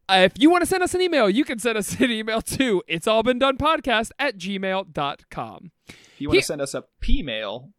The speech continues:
Speaker 2: don't.
Speaker 1: <laughs> If you wanna send us a P-mail, that's P O Box. That, that's the Crypto Naturalist. P O Box. <laughs> The Crypto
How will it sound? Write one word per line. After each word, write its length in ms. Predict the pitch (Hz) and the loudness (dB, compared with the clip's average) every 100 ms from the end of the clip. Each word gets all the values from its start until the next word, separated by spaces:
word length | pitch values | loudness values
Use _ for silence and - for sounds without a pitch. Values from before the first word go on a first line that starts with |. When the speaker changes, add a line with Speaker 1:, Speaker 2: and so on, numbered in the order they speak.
| - | -12
Speaker 2:
don't. 320 | 170 - - _ _ _ - | -12 -12 -20 _ _ _ -20
Speaker 1:
<laughs> 240 | 262 - 302 - - - - - - 392 - | -12 0 2 2 -4 -20 -20 -20 -4 -2 -2
If 260 | 330 415 - | -4 -4 -2
you 80 | |
wanna 140 | 262 - | 0 2
send 160 | 320 | 0
us 80 | 302 | -2
a 60 | 339 | -4
P-mail, 400 | 370 349 254 247 247 247 - | -2 0 0 0 -2 -8 0
that's 300 | 156 151 - | 0 0 -6
P 260 | - 190 | -2 4
O 140 | 233 262 | 6 4
Box. 560 | 302 302 269 - - - _ - | 4 2 0 -4 -14 -16 _ -16
That, 260 | 160 208 214 | -2 -2 2
that's 240 | 269 - | 0 0
the 160 | 208 202 | -4 -4
Crypto 340 | - 480 403 | 0 0 0
Naturalist. 600 | 330 240 - 175 160 - - | 0 0 -2 -6 -6 -6 0
P 140 | 311 | 2
O 100 | 302 220 | 6 6
Box. 520 | 262 226 - - - | 4 0 -2 -10 -12
<laughs> 60 | - _ _ - 254 | -18 _ _ -18 -2
The 120 | 285 294 | -2 0
Crypto 240 | 466 539 | -2 0